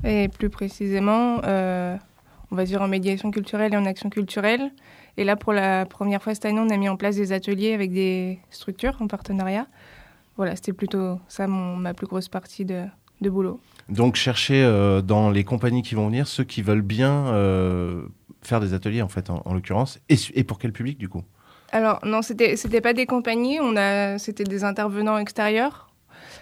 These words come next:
Speaker 1: C'est, on a fait donc, je vais détailler les ateliers. Du coup en fait c'était pour nous implanter davantage sur le territoire, euh, d'une autre manière que, que le festival.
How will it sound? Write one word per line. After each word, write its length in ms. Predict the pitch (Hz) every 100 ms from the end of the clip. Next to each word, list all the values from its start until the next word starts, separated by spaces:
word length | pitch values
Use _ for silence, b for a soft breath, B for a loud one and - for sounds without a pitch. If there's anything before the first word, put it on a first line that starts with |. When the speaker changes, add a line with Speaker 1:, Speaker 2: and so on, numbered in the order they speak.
| -
Speaker 1:
C'est, 160 | - 196
on 180 | 202 202
a 100 | 208
fait 160 | 226
donc, 200 | 208 202 - - -
je 100 | 185
vais 120 | 175
détailler 360 | 180 180 202 208
les 180 | 208
ateliers. 440 | 196 196 214 226 269 - B B B
Du 100 | 220
coup 100 | 262
en 60 |
fait 140 | 254 262
c'était 240 | 226 220
pour 240 | 208 208 202
nous 420 | 208 208 202 208
implanter 340 | 208 226 226
davantage 380 | 233 220 208 220
sur 120 | 220
le 60 | 196
territoire, 720 | 196 185 190 220 294 - - -
euh, 140 | 214
d'une 260 | 185 196 208
autre 240 | 214 226
manière 440 | 208 196 208 208
que, 280 | - 190 180 180 _ _ -
que 80 | 196
le 60 |
festival. 520 | 190 190 - 202 233